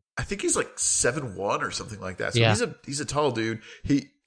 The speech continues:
Speaker 1: could, and, and, you know, in the old N B A, being that tall, he's a center. In, in today's N B A, he's a power forward because
Speaker 2: Mm-hmm.
Speaker 1: he has, he has the speed and, and he could shoot. So
Speaker 2: Yeah.
Speaker 1: uh,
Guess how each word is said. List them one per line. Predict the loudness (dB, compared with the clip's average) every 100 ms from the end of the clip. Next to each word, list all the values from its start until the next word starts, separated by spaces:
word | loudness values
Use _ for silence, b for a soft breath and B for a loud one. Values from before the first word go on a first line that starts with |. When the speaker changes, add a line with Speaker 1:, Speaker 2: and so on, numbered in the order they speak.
| -4
Speaker 1:
could, | 2 4 2
and, | -2
and, | -2
you | 2
know, | 2
in | 4
the | 4
old | 6 6
N | 2
B | 4
A, | 4 4
being | -2 -2
that | -2 0
tall, | -2
he's | -2 -2
a |
center. | 2 2 2 0 -4 B B -6
In, | -6 -4
in | -4
today's | 2 4 4 2
N | 0
B | 4
A, | 2
he's | 2 -6
a |
power | -2 0 0
forward | 0 0 0
because | -2 0 0 0 -10 B
Speaker 2:
Mm-hmm. | -2
Speaker 1:
he | 0
has, | 2 2 0
he | 0
has | 0 0
the | -2
speed | -4 -2 -4 -2 -4
and, | -6 -16 b b b _
and | -8 -6
he | -6
could | -4
shoot. | 0 0 0 -2
So | 0 2 2 -2 B
Speaker 2:
Yeah. | 4 4 4
Speaker 1:
uh, | 2 0